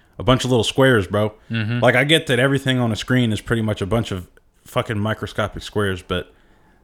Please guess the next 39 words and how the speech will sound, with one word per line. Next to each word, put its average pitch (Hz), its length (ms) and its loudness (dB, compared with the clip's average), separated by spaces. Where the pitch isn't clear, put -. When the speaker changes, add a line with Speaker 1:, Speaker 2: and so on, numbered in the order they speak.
Speaker 1:
like, 110 420 -4
you 120 140 -4
know, 117 100 0
like, 113 160 -2
the - 160 -10
eight-bit 123 320 -6
style, 104 600 -2
just, - 360 -8
I 113 120 -8
don't 120 160 -4
know. 107 240 -4
Like, 113 180 0
it's 127 100 -2
hard 143 220 4
to 120 60 4
explain, 113 420 0
but 101 120 0
it 120 140 2
is 113 180 0
gorgeous. 101 580 0
Speaker 2:
This, - 220 -2
Speaker 1:
And 127 160 2
Speaker 2:
this 107 80 -2
be 113 140 -2
more 107 200 -2
sixteen-bit, 104 680 -8
but 117 100 0
yes. 104 240 0
Speaker 1:
Yeah, 107 180 -2
Speaker 2:
Same, 92 80 -10
Speaker 1:
whatever 147 320 6
it 117 80 6
Speaker 2:
same 113 180 4
Speaker 1:
is, 107 60 -2
bro. 120 100 2
Speaker 2:
concept, 107 400 -2
bro. 120 160 0
It's, 139 300 -4
it, 143 320 -2